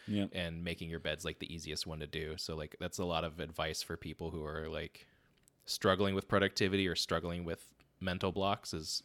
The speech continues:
Speaker 2: just get up and make your bed. Now you've accomplished something for the day.
Speaker 1: Yep. That's exactly where I was gonna go with it.
Speaker 2: Yep.
Speaker 1: Um, there's a Navy admiral who gave a whole speech about that.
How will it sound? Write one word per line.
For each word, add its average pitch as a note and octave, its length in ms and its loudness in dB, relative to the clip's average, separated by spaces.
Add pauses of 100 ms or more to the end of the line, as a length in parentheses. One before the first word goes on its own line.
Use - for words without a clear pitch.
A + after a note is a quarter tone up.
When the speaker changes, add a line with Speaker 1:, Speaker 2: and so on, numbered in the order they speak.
Speaker 2:
just G#2 160 -4
get A#2 100 2
up C3 100 0
and C3 120 0
make A#2 160 0
your G#2+ 80 2
bed. F2+ 180 2
Now E2 100 0
you've E2+ 160 0
accomplished E2+ 440 -4
something E2+ 260 -4
for D#2+ 120 -10
the - 100 -4
day. - 200 -4 (260)
Speaker 1:
Yep. G2+ 220 -4 (340)
That's G2 200 -6
exactly G2 420 -4
where F#2 100 -2
I - 20 -4
was F2 100 -6
gonna F2 160 -8
go F2 180 -6
with F2+ 120 -4
it. F2+ 160 -8
Speaker 2:
Yep. E2 140 0 (320)
Speaker 1:
Um, F2+ 280 -4
there's G2 240 0
a F#2 60 -4
Navy F2+ 320 -6
admiral F2 500 -8
who F#2+ 80 -4
gave F2+ 160 -6
a F2+ 60 -6
whole F2 160 -6
speech - 360 -8
about F2 260 -8
that. F2+ 260 -6